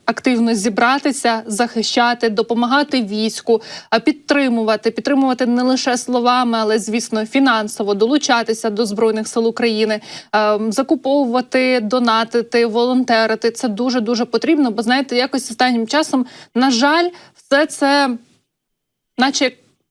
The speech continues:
зникає, бо всі, мабуть, думають, що завтра війна закінчиться. Ось, ось вам слова від росіян, від російських пропагандистів, від воєнкорів, які спілкуються із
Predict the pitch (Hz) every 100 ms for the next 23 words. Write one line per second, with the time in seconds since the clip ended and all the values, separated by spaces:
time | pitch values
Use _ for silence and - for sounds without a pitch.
0 | - 226 262 285 262 196 190 - 208 220
1 | 214 214 - 311 330 254 214 240 208 302
2 | 277 254 254 254 262 262 254 233 233 226
3 | 240 247 240 233 220 - - - 262 240
4 | 202 - - _ - 262 339 330 233 277
5 | 269 240 220 247 285 214 254 208 - 233
6 | 254 247 285 247 277 247 214 214 202 240
7 | 285 262 262 - 240 226 226 233 233 330
8 | - 233 214 233 - - 226 262 277 240
9 | - 311 302 233 226 285 - 262 247 302
10 | 320 269 247 247 220 240 202